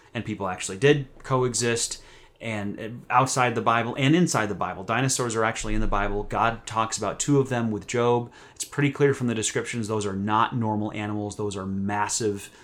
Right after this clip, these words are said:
dinosaur animals. Isaiah mentions a flying fiery serpent.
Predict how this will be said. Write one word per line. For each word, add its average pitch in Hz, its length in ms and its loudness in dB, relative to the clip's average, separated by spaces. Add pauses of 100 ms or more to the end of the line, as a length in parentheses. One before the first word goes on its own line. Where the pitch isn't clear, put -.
(200)
dinosaur 104 720 0
animals. 98 600 -8 (420)
Isaiah 117 440 6
mentions 127 440 2
a 104 60 -2
flying 110 460 -2
fiery 104 400 -2
serpent. 175 500 0